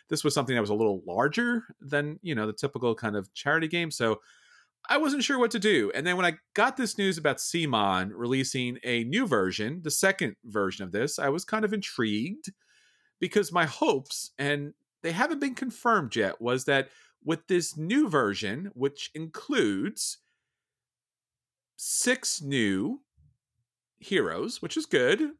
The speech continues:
three male, three female, as, as they make a point. That, that's fine. And it's also gonna include different mix and match powers and classes and such. Okay, standard, get it, dungeon crawl, makes a lot of sense. But what they're doing here is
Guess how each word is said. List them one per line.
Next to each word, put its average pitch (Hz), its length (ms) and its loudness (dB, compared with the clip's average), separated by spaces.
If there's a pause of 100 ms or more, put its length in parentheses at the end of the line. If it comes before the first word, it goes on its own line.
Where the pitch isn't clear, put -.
(120)
three 120 220 2
male, 101 240 2
three 107 160 -2
female, 95 400 -4
as, 95 160 -6
as 98 120 -6
they 104 100 -2
make 98 160 -4
a 160 40 -2
point. 113 340 -2 (120)
That, 208 140 0 (140)
that's 202 200 -2
fine. 107 340 -2 (500)
And 170 160 2
it's 175 100 0
also 196 240 2
gonna 175 180 0
include 175 520 0 (140)
different 127 540 2
mix 123 220 -6
and 104 60 -6
match 101 380 -4
powers 202 540 2
and 131 100 -8
classes 135 480 0
and 98 80 -10
such. - 320 -10
Okay, 180 320 2 (320)
standard, 143 680 2
get 135 180 4
it, 127 180 0
dungeon 123 300 -4
crawl, 120 420 2
makes 113 280 -6
a 117 40 -4
lot 110 140 0
of 101 80 -4
sense. 110 460 -4 (600)
But 220 320 2 (280)
what 139 320 0
they're 143 140 4
doing 247 380 -2
here 110 340 0
is 92 500 0